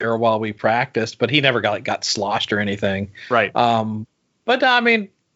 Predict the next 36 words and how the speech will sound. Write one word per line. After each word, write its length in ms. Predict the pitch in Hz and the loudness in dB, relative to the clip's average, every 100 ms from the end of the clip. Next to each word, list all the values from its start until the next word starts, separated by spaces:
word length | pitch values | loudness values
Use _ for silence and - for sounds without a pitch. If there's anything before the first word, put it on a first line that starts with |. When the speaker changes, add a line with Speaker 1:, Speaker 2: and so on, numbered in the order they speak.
| _ | _
Speaker 1:
yeah, 180 | 214 220 | 0 2
I've 80 | 208 | 4
had 180 | 190 131 | 2 2
good 160 | 127 | 0
and 80 | 107 | 0
bad 200 | 110 107 | -4 -2
coaches 300 | 120 113 120 | -2 -2 -4
just 180 | 120 - | -2 0
like 180 | 117 117 | 0 0
everybody. 500 | 123 117 110 110 107 | 0 0 0 0 -2
But, 160 | 110 | -4
yeah, 240 | 117 117 113 | -2 0 0
Buttermaker's 760 | 127 147 131 131 123 120 113 | 2 2 4 2 2 0 2
a, 180 | 113 113 - - - - - 127 | 0 0 -6 -20 -20 -20 -12 -4
is 120 | 120 | 0
an 80 | 123 | 2
interesting 400 | 127 - - 113 | 2 2 2 2
character 440 | - 120 117 117 | 4 4 4 0
study 340 | - 117 110 110 | 2 2 4 2
in 100 | 107 | 0
this 180 | 110 | -4
movie. 320 | 113 110 98 101 | -2 -2 -2 -6
<laughs> 60 | - - - 190 - 311 277 | -8 -12 -8 -8 -6 -4 0
Speaker 2:
Well, 140 | 220 226 | 2 2
i-, 40 | |
it 380 | 202 196 190 247 | 0 0 4 6
is 200 | 311 294 | 4 4
interesting 460 | 226 247 220 202 | 2 4 2 0
because, 320 | 165 160 139 143 | 0 2 2 4
yeah, 280 | 220 151 | 4 4
he's 300 | 113 147 139 | 2 0 -2
a 60 | 120 | -2
complete 440 | 123 110 185 226 | -4 -4 -4 -2
mess, 500 | 180 135 123 123 - - - 156 - | -2 0 2 0 -4 -20 -20 -14 0
uh, 240 | 139 123 | 0 0
but, 380 | 127 113 151 127 | -2 0 0 0